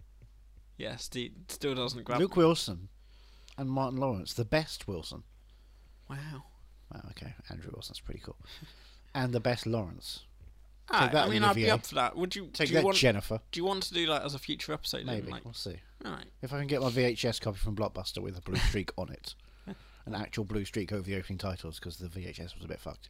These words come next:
Speaker 1: Ah, ah, wonderful.
Speaker 2: Which is weird, 'cause it's a, it's a twelve rated movie, so Martin Lawrence can't swear up a blue streak either.
Speaker 1: Hmm.
Speaker 2: Yeah. I
Speaker 1: I
Speaker 2: enjoy
Speaker 1: do
Speaker 2: that
Speaker 1: wanna
Speaker 2: film.
Speaker 1: go back over,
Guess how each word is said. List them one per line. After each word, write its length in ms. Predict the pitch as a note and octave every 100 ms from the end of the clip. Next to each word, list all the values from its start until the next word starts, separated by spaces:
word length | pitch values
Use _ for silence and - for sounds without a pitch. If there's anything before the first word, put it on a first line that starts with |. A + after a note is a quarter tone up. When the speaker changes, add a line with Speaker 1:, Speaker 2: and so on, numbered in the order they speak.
| -
Speaker 1:
Ah, 120 | - - - -
ah, 260 | C#3 C3 - - -
wonderful. 400 | C3 B2+ - C#3
Speaker 2:
Which 100 | D3
is 100 | D#3+
weird, 220 | G#3+ D#3+
'cause 140 | A#2+
it's 120 | C#3 C#3+
a, 220 | C#3+ B2+
it's 160 | E3 C#3+
a 40 |
twelve 340 | - F3+ E3 C3+
rated 240 | C3+ A#2+
movie, 340 | C#3+ E3 F#2
so 180 | F2 G#2+ G#2+
Martin 220 | A2 B2
Lawrence 160 | A#2 A2
can't 200 | B2 A#2+
swear 220 | - B2+
up 100 | D#3
a 60 | C3
blue 160 | F#2
streak 300 | F2+ - F2
either. 260 | C3+ D3 E2 - - - - - - -
Speaker 1:
Hmm. 200 | - G3 - - - - - -
Speaker 2:
Yeah. 180 | B2 D3 - - - - - - - - -
I 60 | -
Speaker 1:
I 40 | F#3
Speaker 2:
enjoy 120 | B3+
Speaker 1:
do 60 |
Speaker 2:
that 60 | B3
Speaker 1:
wanna 160 | A#3+ G#3+
Speaker 2:
film. 100 | G#3+
Speaker 1:
go 20 |
back 220 | G3 -
over, 480 | F3+ E3+ E3 D#3+